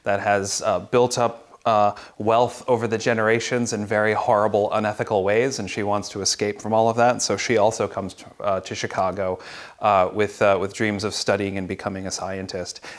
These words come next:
And, uh, yeah, they meet in the, uh, in Wicker Park in Chicago in the nineties, which is this very bohemian kind of, uh, uh, neighborhood for artists and musicians. Pretty quickly, the story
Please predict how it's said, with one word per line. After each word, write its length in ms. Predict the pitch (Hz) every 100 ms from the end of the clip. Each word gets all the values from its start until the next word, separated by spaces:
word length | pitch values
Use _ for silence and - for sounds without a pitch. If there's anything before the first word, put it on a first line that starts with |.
| -
And, 360 | 101 95 92
uh, 160 | 104 92 110
yeah, 180 | 113
they 180 | 98 107
meet 460 | 104 120 92 - -
in 240 | 98 92
the, 240 | 95 92 92
uh, 100 | 90
in 180 | 98 98
Wicker 240 | 110 123
Park 440 | - 110 95 -
in 140 | 92 101
Chicago 600 | 107 - 104 101 98 92
in 100 | 98
the 60 | 98
nineties, 560 | 101 101 98 95 87
which 160 | 95 95
is 100 | 95
this 180 | 98 -
very 300 | - 101 101
bohemian 960 | 98 92 - 107 101 98 95 92 90 - -
kind 120 | - 98
of, 120 | 98
uh, 20 |
uh, 640 | 101 95 92 - 101 90 104
neighborhood 460 | 104 98 90 92
for 180 | - -
artists 480 | 92 98 92 - -
and 100 | 92
musicians. 760 | 92 90 95 - 85 87 - - _ _ _ _ _
Pretty 180 | - 175
quickly, 360 | 175 180 175 156
the 100 | 123
story 560 | - 147 139 131 120